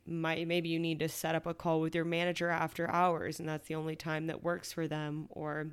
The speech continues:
you might have to go to a company dinner instead of hitting the gym after work.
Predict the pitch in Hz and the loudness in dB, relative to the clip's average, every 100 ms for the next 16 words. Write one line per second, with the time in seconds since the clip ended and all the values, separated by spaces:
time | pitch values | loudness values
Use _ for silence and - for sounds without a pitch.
0 | - - 190 180 175 170 175 170 170 165 | -10 -2 2 4 4 4 2 4 4 4
1 | 165 175 160 165 165 202 240 202 196 196 | 2 -2 0 0 2 4 6 6 4 2
2 | 185 185 180 190 196 190 165 170 170 - | 2 2 2 0 2 0 0 0 -2 -2
3 | 185 226 269 - - | -2 2 0 -2 -12